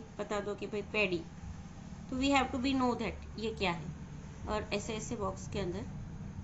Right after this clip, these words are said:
cultivate। तो lesson ten के अंदर से maturity crops जो है आप लोगों को दिए हैं,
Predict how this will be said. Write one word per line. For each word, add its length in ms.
cultivate। 440
तो 60
lesson 400
ten 260
के 100
अंदर 280
से 160
maturity 500
crops 420
जो 140
है 100
आप 180
लोगों 200
को 120
दिए 320
हैं, 160